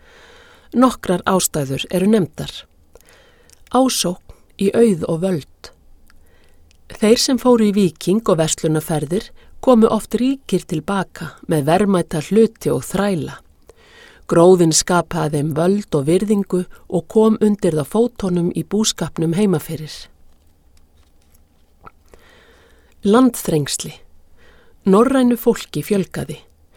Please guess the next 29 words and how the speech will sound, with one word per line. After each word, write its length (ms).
Sumum 560
fannst 320
þeir 220
ekki 180
hafa 240
nægilegt 560
rými 400
til 160
búskapar, 720
til 160
dæmis 480
í 80
Noregi. 460
Þar 380
er 100
víða 320
lítið 560
undirlendi 800
undir 240
bröttum 480
fjallslíðum 840
við 180
djúpa 400
firði. 380
Ef 200
aðeins 400
elsti 480
sonur 440
bónda 500